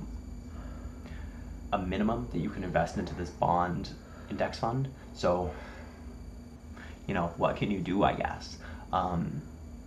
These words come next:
I'm going for bond,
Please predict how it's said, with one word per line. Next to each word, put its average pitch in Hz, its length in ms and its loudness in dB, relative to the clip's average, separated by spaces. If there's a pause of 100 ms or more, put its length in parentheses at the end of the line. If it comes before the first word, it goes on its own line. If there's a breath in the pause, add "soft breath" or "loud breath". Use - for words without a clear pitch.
(160)
I'm 98 100 0
going 87 200 4
for 85 400 2 (2750 loud breath)
bond, 85 540 4